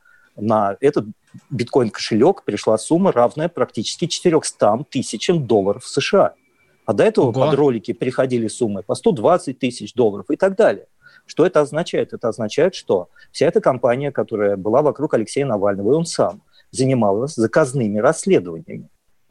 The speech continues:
Speaker 1: Я не могу обвинять напрямую, потому что, естественно,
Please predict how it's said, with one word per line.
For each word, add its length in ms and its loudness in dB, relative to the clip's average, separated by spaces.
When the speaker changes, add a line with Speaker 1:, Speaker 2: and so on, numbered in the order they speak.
Speaker 1:
Я 120 2
не 60 0
могу 380 2
обвинять 500 -4
напрямую, 380 0
потому 260 -6
что, 140 -4
естественно, 580 0